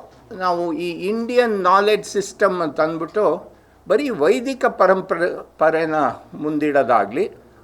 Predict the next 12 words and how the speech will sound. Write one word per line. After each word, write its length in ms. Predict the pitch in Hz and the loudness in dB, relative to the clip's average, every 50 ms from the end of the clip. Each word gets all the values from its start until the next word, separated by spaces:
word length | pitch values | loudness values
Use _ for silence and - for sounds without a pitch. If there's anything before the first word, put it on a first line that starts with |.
| - - | -8 -4
ಅಥವಾ 380 | - 185 190 - 240 247 254 233 214 180 - - - - - - | -2 -2 -2 0 2 4 6 6 6 4 2 0 -4 -6 -2 0
ಅದಲ್ಲ 480 | 143 139 135 139 131 139 175 202 202 180 165 190 240 247 208 202 - - | 2 2 4 2 2 2 2 4 6 6 6 6 4 0 -4 -10 -16 -12
ಇದ್ದದ್ದು 520 | - 135 143 135 139 170 170 160 151 170 | -10 -10 -8 -4 -2 -2 -2 0 -2 -4
ಶೂದ್ರ 460 | 160 - - 190 190 208 180 190 180 180 | -4 -2 -2 0 0 0 0 -2 -4 -2
ಪರಂಪರೆಗಳು 800 | - - 147 139 147 143 139 156 147 139 135 131 139 139 131 | 0 2 2 2 2 0 -2 -2 0 0 0 0 0 0 0
ಅಂತ 240 | 135 131 131 131 - | 0 -2 -2 -2 -2
ಅದನ್ನು 460 | 143 127 127 139 165 226 240 226 214 | 0 2 2 2 4 4 2 2 0
ಮುಂದಿಡೋದಾಗ್ಲಿ 1040 | 190 156 156 160 156 147 151 147 131 127 120 123 117 107 107 104 - 135 175 247 262 - - - - - | -2 -2 -2 -2 -2 -2 -2 0 0 0 2 2 2 2 0 -2 -4 -8 -8 -8 -8 -12 -20 -18 -12 -8
ಇದಾಗೋಗಿದೆ. 760 | 220 214 220 214 208 190 190 180 160 131 127 113 92 - - - - - _ _ _ _ _ - - _ _ _ _ _ - _ _ _ _ _ - - - - - | -4 0 2 4 4 4 2 0 0 -2 -4 -6 -8 -10 -12 -14 -20 -20 _ _ _ _ _ -20 -20 _ _ _ _ _ -20 _ _ _ _ _ -20 -20 -20 -12 -6
ನಿಜ 220 | 117 147 151 165 247 262 254 | -4 -2 0 4 4 6 6
ಏನಂತಂದರೆ, 720 | 240 233 233 226 220 214 - - 208 208 196 240 269 226 | 8 6 6 4 0 -2 0 0 0 0 0 0 0 0
ಈ 200 | 175 120 110 | -2 -4 -8